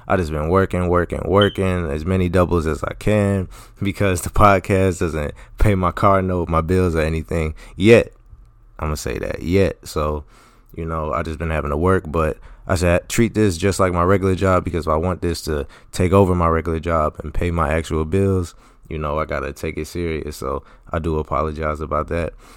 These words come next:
I still have some shirts if you guys wanted to support. You can check my Instagram at the price is right underscore, or, um, Just Lifting Possibilities. Um, you can find me on Facebook as well.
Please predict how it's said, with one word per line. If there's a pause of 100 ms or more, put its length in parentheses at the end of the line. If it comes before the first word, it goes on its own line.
(140)
I
still
have
some
shirts
if
you
guys
wanted
to
support.
You
can
check
my
Instagram
at
the
price
is
right
underscore, (340)
or,
um,
Just
Lifting
Possibilities. (440)
Um,
you
can
find
me
on
Facebook
as
well.